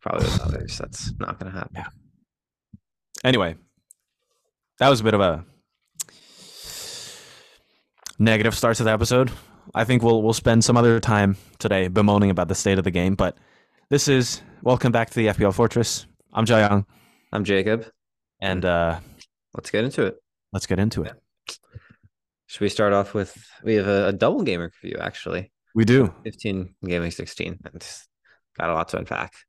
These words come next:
Speaker 1: Should we start
Speaker 2: There
Speaker 1: with,
Speaker 2: is.
Speaker 1: uh, with Villa City in Game Week fifteen?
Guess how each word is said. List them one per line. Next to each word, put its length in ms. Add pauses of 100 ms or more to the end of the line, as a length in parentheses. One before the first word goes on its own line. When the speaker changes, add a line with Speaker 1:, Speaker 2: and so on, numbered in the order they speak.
(140)
Speaker 1:
Should 140
we 60
start 240
Speaker 2:
There 100
Speaker 1:
with, 100
Speaker 2:
is. 160
Speaker 1:
uh, 180 (180)
with 160
Villa 200
City 360
in 100
Game 180
Week 120
fifteen? 380